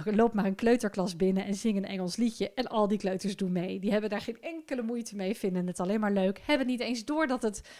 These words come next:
eh, ja, dat ze een taal aan het leren zijn. Dus scenario één, Eibo. Ehm,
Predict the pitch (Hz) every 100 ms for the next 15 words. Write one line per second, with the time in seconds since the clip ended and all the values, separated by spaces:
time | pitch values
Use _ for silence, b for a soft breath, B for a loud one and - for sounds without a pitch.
0 | B B 220 196 185 202 196 _ _ -
1 | 170 160 220 214 240 247 - 302 269 214
2 | 196 185 175 160 156 175 160 135 - B
3 | B B B B _ 294 302 - - 320
4 | 330 294 - 302 294 - 208 180 180 208
5 | 381 - 226 220 220